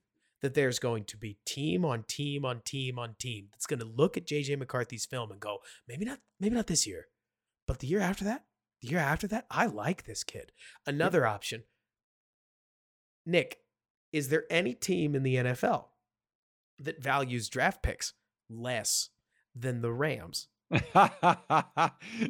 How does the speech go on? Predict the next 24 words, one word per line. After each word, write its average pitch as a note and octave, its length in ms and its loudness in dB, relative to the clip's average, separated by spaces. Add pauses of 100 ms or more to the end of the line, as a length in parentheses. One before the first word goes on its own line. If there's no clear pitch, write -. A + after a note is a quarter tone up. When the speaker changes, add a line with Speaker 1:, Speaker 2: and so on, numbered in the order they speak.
Speaker 2:
I, F3 260 12
I F3+ 40 12
knew G3+ 120 12
you A3+ 180 10
were G#3 100 12
gonna F3 100 10
go D#3 180 12
there. C#3+ 180 12 (140)
Yes. - 460 8 (280)
They, D3+ 160 6
Speaker 1:
Can E3 120 2
Speaker 2:
they, D3 100 8
Speaker 1:
you D#3+ 80 6
Speaker 2:
they, D3+ 180 6
they, F3+ 300 12
Speaker 1:
envi- - 40 0 (180)
Speaker 2:
well, F#3 560 8
I F3+ 80 8
mean, F3 180 10
you G#3 120 6
know, D#3 400 8 (220)
you D3 80 -4
know, F#3 100 4
the, C#3+ 240 0